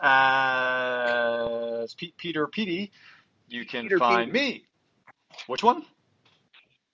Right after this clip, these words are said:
Speaker 2: No, I just said, I said the name before you did. I thought you were pausing on it.
Speaker 1: Nope,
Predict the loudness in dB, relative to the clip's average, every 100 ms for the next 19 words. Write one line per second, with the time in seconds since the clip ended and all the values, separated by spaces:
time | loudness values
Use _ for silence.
0 | _ _ _ _ _ _ _ _ _ _
1 | _ _ _ -6 -4 -4 -2 -2 -2 -4
2 | -6 -8 -10 -4 -2 -2 -6 -4 -2 0
3 | 2 0 2 0 0 -2 2 0 0 -4
4 | -6 -8 _ _ _ _ _ _ _ _
5 | 0 0